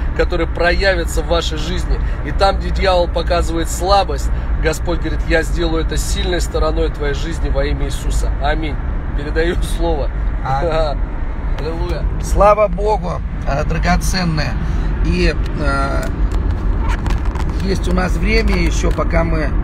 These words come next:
Speaker 2: не долетели до аэропорта. А, значит, когда мы молились, вот утром ехали в машине, и, значит, э, такое, э, как бы сказать, проскочило, когда мы с сыном начали разговаривать о том, что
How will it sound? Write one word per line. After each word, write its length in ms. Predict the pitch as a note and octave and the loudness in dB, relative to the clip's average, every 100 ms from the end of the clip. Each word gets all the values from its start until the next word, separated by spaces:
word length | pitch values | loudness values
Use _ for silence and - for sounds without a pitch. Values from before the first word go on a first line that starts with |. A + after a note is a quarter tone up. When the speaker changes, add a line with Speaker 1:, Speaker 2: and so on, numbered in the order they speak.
| - - - - - | 0 0 0 0 0
Speaker 2:
не 120 | C#3+ | 0
долетели 640 | D#3+ - E3+ - - F#3 - | 2 2 2 2 2 2 2
до 200 | D3+ E3 | 0 2
аэропорта. 800 | E3 E3 - F#3 G3+ E3 - - - - - - | 4 2 2 0 0 0 0 0 0 -2 0 0
А, 280 | C#3+ D3 D#3 | 0 2 0
значит, 320 | D#3 F3 - - | 0 0 0 0
когда 300 | F3+ F3 F#3+ | 0 0 2
мы 120 | F#3 | 2
молились, 540 | F3+ F3+ A3 A3+ - | 2 0 0 0 0
вот 160 | A3 F3+ | 0 2
утром 280 | E3+ F3+ D#3 | 0 0 0
ехали 380 | E3+ - E3 | 0 2 0
в 100 | D3+ | 0
машине, 640 | E3 E3+ E3+ - G#3+ F3+ C3 - - - - - | 0 0 0 0 0 0 -2 -2 -2 -2 0 -2
и, 300 | D#3 E3+ E3 D3+ | 0 0 0 0
значит, 380 | E3+ D#3+ - - - | 0 0 0 0 0
э, 420 | D#3 D3+ C#3+ C#3+ C#3+ | 0 0 0 0 0
такое, 500 | D#3 D3+ F3+ F3 E3 - - - - - | -2 0 0 0 0 0 -2 -2 -2 -2
э, 300 | D#3+ - - | -2 -2 0
как 120 | D#3+ | 0
бы 140 | D#3 | 0
сказать, 340 | - F3 E3 D#3+ | 0 -2 -2 -2
проскочило, 800 | F3 F3 - F3+ - - G#3+ F3 | -2 -2 0 0 0 2 2 2
когда 280 | D#3 E3+ | 0 0
мы 120 | D#3+ D#3+ | 2 0
с 60 | |
сыном 300 | - F3+ D#3+ | 0 2 0
начали 340 | E3 D#3 - D#3+ | 0 -2 -2 -2
разговаривать 800 | D#3+ - E3+ F#3+ G3 - - | 0 0 2 2 2 0 0
о 80 | - | 0
том, 240 | - E3+ D#3 | 0 0 0
что 300 | - - | 0 0